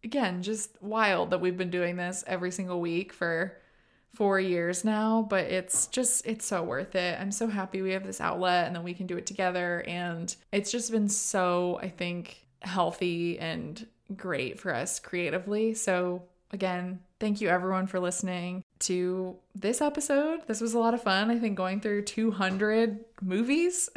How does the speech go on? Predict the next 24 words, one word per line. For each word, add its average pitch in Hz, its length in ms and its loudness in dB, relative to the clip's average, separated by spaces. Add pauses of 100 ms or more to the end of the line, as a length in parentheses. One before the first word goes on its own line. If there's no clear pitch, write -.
<laughs> - 180 2
and 208 400 4
episodes 247 600 2
and 190 200 -4
actors. 254 600 0 (480)
Thank 190 320 -2
you, 220 240 2
Nick, 220 360 0
for 180 640 -4 (260)
assisting 190 720 -4
and - 180 -8
editing 247 480 0
every 226 300 2
week 214 520 -4
and, - 360 -8
you 190 120 -12
know, 170 200 -10
coming 196 280 -6
up 190 160 -6
with 190 160 -6
episodes 202 560 -4
with 202 180 -8
me. 190 360 -4
And 175 300 -6